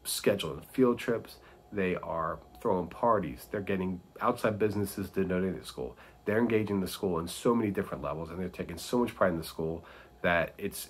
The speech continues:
it's just filtering down inside the classroom, and they're taking pride on whether or not their friends are doing their work, and it's taking pride on whether or not the teachers are being respected. It's a great thing. It's been so fun,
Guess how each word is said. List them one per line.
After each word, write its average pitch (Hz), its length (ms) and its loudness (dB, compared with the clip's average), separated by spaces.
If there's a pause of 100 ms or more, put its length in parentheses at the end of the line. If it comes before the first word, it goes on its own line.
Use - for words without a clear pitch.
it's 101 160 -4
just - 220 -4
filtering 107 440 0
down 95 220 2
inside 87 260 -2
the 80 80 -6
classroom, 80 480 -4
and 76 120 -8
they're 80 80 -8
taking 92 320 -6
pride 90 340 0
on 82 80 -4
whether 87 160 -4
or 90 60 -2
not 80 160 -6
their 85 100 -4
friends 92 340 -2
are 95 60 -4
doing 98 260 -2
their 82 120 0
work, 87 340 -2
and 85 100 -8
it's - 120 -12
taking 85 180 -8
pride 90 220 0
on 82 60 -2
whether 87 180 -4
or - 20 -4
not 82 160 -4
the 82 60 -8
teachers 98 360 -8
are 95 60 -6
being 85 220 -6
respected. - 480 -8 (800)
It's 101 100 -6
a 98 40 -6
great 120 260 4
thing. 110 140 2
It's 98 120 -8
been 95 160 -6
so 110 260 2
fun, 95 400 4